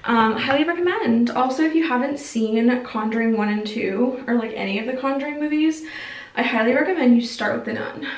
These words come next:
because then you'll really, or I guess, like, Conjuring one,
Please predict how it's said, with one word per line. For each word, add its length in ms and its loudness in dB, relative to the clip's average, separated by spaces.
because 760 2
then 220 4
you'll 160 6
really, 320 0
or 60 2
I 80 4
guess, 120 4
like, 180 0
Conjuring 480 0
one, 400 -6